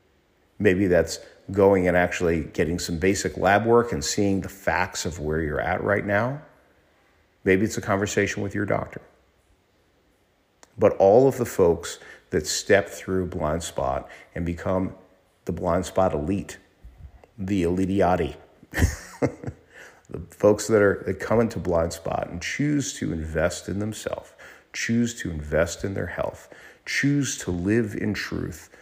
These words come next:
to step into the light and build their life based on the foundation of facts,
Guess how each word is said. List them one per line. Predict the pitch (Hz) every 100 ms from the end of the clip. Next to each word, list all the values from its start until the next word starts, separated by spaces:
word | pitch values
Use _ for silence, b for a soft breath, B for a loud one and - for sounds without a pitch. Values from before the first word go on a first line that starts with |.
| B
to | -
step | - - 98
into | 151 180 -
the | 135
light | - 104 - - _ _ _ _ _ _ -
and | 92 82
build | 90 120 135 120 101
their | 98 101
life | 87 73 73 -
based | 90 90 - -
on | 85 80 80 80 B B _
the | 87
foundation | - 92 85 82 95 95 - 92 87 b b b
of | 87 82
facts, | - 101 85 - - - -